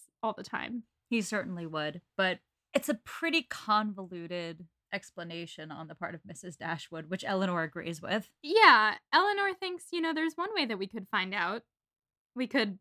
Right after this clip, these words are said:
Speaker 1: ask Marianne.
Speaker 2: I feel like in my old age, I used to, like, give my friends advice that was just so, like, out there and, like, poetic and romantic. And now I'm just like, "Just talk to them.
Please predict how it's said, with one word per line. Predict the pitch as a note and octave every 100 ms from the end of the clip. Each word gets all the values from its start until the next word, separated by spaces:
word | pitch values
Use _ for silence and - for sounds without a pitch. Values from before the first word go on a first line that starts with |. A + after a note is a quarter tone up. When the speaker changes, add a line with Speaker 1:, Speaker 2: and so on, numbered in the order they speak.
| _
Speaker 1:
ask | A3+ A#3 -
Marianne. | A3 G#3 G3+ A#3 G#3+ G3 G#3+ G3+ _
Speaker 2:
I | B3
feel | - A#3+
like | D#4+ G#4 - _ -
in | A#3+
my | A3 A3
old | - F3+ F#3
age, | F3+ F3 F#3+ - _ - -
I | A3+
used | C#4+ D4 -
to, | F4
like, | A#3 F#3+ F3+ _
give | G#3+ G3
my | G3
friends | F#3 F3+ F3
advice | F3+ E3 D#3+ F3 -
that | -
was | F3 -
just | F3 -
so, | F3 F3
like, | F3 E3 - _ -
out | D3+ D#3 -
there | D#3 D#3 D#3
and, | D3+
like, | - B1 - _ _ _
poetic | - F#3+ E3 D3+ E3 F3+
and | E3+
romantic. | E3+ E3 D3 D3+ F#3+
And | F#3+ F3+
now | F3+
I'm | G#3+
just | A#3 -
like, | C4
"Just | C4+ -
talk | - A#3+ A#3
to | B3
them. | A3+ G3+ G3 G3 G#3+